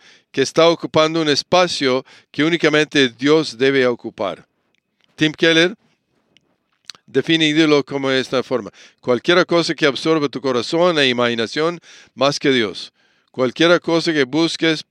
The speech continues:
para darte lo que solo Dios puede darte".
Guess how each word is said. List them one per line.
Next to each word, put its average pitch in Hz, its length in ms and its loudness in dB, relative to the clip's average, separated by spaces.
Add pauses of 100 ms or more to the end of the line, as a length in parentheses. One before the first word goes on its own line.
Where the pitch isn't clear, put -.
(160)
para 123 200 2
darte 143 360 0
lo 127 200 0
que 117 200 -4
solo 165 560 2
Dios 139 460 -2 (280)
puede 123 440 0
darte". 95 500 -8